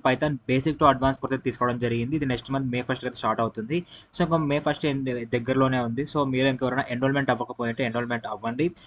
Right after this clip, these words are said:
దాని గురించి అయితే మనం వీడియోలో అయితే డిస్కస్ చేద్దాం. And ఇంకోటి ఏంటంటే మన Python Life వాళ్ళు Python, ఆ, ఏమంటారు, ఆ, థర్టీ ప్లస్ ఐటీ కోర్సెస్ అయితే ఫ్రీగా ప్రొవైడ్ చేస్తున్నారు. ఆ లింక్స్‌ని ఎలా యాక్సెస్ చేసుకోవాలో మనం వీడియోలో డిస్కస్ చేద్దాం. ఇంకా లాస్ట్ ఏంటంటే ఇప్పుడు చెప్పబోయే జాబ్ యొక్క లింక్స్‌ని ఎలా యాక్సెస్ చేసుకోవాలో మనం వీడియోలో అయితే క్లియర్ కట్‌గా,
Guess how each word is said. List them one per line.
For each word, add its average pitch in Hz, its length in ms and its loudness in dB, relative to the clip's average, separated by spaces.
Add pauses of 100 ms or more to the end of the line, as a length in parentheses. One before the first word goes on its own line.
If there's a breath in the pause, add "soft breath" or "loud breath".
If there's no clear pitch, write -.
(220 loud breath)
దాని 131 120 4
గురించి 135 180 0
అయితే 139 100 -4
మనం 131 320 0
వీడియోలో 127 280 4
అయితే 123 140 2
డిస్కస్ 117 380 -4
చేద్దాం. 143 260 0 (380 soft breath)
And 180 100 6
ఇంకోటి 175 360 2
ఏంటంటే 147 240 2
మన 165 120 2
Python 143 240 4
Life 175 320 2
వాళ్ళు 123 200 2 (100)
Python, 156 440 2
ఆ, 127 340 2 (460 soft breath)
ఏమంటారు, 123 440 -2 (120)
ఆ, 110 180 -4
థర్టీ 135 200 2
ప్లస్ 170 260 2
ఐటీ 156 260 6
కోర్సెస్ 185 260 2
అయితే 175 140 0
ఫ్రీగా 147 260 0
ప్రొవైడ్ 131 360 2
చేస్తున్నారు. 123 520 -2 (360 soft breath)
ఆ 135 120 6
లింక్స్‌ని 135 340 2
ఎలా 160 80 4
యాక్సెస్ 156 200 -2
చేసుకోవాలో 143 320 -2
మనం 117 140 -4
వీడియోలో 127 280 2
డిస్కస్ 123 420 -2
చేద్దాం. 143 360 0 (100)
ఇంకా 127 200 -4
లాస్ట్ 123 380 2
ఏంటంటే 151 360 0
ఇప్పుడు 139 200 -6
చెప్పబోయే 151 360 0
జాబ్ 131 240 4
యొక్క 131 140 -4
లింక్స్‌ని 127 440 -2
ఎలా 143 100 4
యాక్సెస్ 139 260 -2
చేసుకోవాలో 127 360 0
మనం 123 260 -2
వీడియోలో 120 240 0
అయితే 123 140 -2
క్లియర్ 117 240 -2
కట్‌గా, 135 420 2